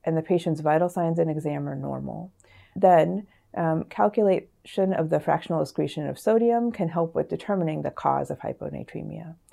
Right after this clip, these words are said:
Uh, the urine analysis can be evaluated for blood or red blood cells. If a renal process is suggested, then the I V fluids can be changed from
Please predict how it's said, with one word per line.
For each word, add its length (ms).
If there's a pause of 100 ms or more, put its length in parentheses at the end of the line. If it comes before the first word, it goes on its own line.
(460)
Uh, 160
the 140
urine 220
analysis 440
can 160
be 100
evaluated 640
for 140
blood 280
or 100
red 200
blood 240
cells. 480 (560)
If 160
a 120
renal 360
process 760
is 180
suggested, 640 (300)
then 200
the 140
I 120
V 140
fluids 500
can 200
be 120
changed 480
from 440